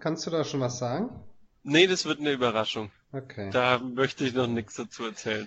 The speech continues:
Speaker 1: Aber das ist, äh, k-, da auf, auf jeden Fall kannst du ja sagen, das ist, äh, dann unten in, in der Lobby oder, oder wo wird das sein?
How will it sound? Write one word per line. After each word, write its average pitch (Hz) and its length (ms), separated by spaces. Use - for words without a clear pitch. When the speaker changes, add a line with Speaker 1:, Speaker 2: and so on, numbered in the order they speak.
Speaker 1:
Aber 147 240
das 180 220
ist, - 220
äh, 160 140
k-, 156 200
da 151 160
auf, 151 240
auf 160 140
jeden 175 140
Fall 165 180
kannst 156 260
du 147 40
ja 131 100
sagen, 131 360
das 139 200
ist, - 140
äh, 147 220
dann 147 200
unten 185 320
in, 156 260
in 143 160
der 131 100
Lobby 233 460
oder, 160 340
oder 143 200
wo 143 160
wird 143 120
das 139 140
sein? 127 400